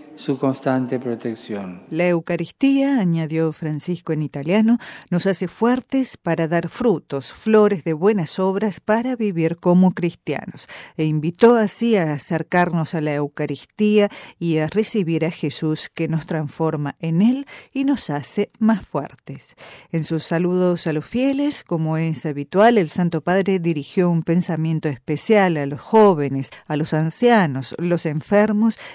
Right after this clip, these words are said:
Speaker 2: y a los recién casados, invitando a sí mismo a pedir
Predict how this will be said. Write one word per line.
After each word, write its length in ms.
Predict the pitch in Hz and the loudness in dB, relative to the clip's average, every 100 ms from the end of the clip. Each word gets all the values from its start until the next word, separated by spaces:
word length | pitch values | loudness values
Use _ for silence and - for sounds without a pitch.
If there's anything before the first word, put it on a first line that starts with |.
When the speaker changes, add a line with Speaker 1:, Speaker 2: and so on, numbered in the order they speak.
| - | -6
Speaker 2:
y 180 | 196 190 | 2 4
a 80 | |
los 140 | 185 175 | 4 0
recién 400 | 185 - 233 220 | -2 2 2 2
casados, 240 | 143 - 175 175 175 170 - - - | 0 0 2 4 4 0 -6 -14 0
invitando 680 | 233 196 175 175 180 180 165 | 2 2 2 0 2 2 0
a 100 | 147 | -2
sí 160 | 156 | -4
mismo 360 | 160 165 175 170 | -2 -2 -2 -2
a 80 | 160 | -2
pedir 480 | 147 160 196 156 | -4 0 0 0